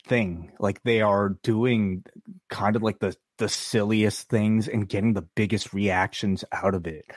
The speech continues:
You know, it's a total exercise in doing the,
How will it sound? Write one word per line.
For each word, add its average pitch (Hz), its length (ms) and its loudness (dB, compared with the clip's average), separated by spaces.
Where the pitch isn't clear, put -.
You 101 100 0
know, 95 220 2
it's - 180 -2
a 127 60 2
total 127 480 -2
exercise 101 560 -2
in 95 360 -4
doing 101 360 0
the, 139 800 -4